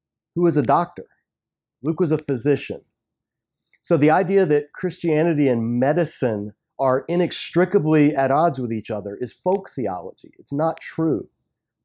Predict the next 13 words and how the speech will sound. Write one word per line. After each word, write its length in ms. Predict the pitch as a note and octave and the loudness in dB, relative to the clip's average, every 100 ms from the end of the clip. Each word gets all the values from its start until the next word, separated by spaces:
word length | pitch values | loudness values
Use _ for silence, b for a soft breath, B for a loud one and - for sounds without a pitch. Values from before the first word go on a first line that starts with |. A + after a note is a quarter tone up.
| _ _ _ | _ _ _
Christianity 400 | E3 D3 E3+ D#3 | -4 2 2 4
has 120 | D3 | 2
never 300 | C3 C3+ D#3+ | 2 0 2
been 180 | E3 C#3+ | 2 2
anti-medicine. 1000 | A#2+ A2+ A#2+ A2 A#2+ C#3 - G2 A2 C3+ | 0 -2 -4 -4 -2 -4 -6 -6 -4 2
Many 300 | D#3+ G#3+ A#3 | 4 4 4
of 180 | G#3+ D#3 | 2 2
the 80 | E3+ | -2
medical 420 | E3+ F#3 - E3+ | 0 -2 -2 -4
advances 960 | E3+ B2 D3 F#3+ F#3 G#2+ D#2+ E2+ - - _ _ _ _ _ _ - | -4 -2 0 0 -2 -8 -10 -14 -20 -20 _ _ _ _ _ _ -8
and 180 | C#3 | -4
scientific 680 | B2 E3 D#3+ C#3+ F3+ F#3+ G3 | 0 2 2 0 0 2 2
advances 880 | D#3+ G#2+ A2 G2 - G#2+ C3+ D3+ - | 0 -4 -6 -8 -10 -8 -6 -8 -14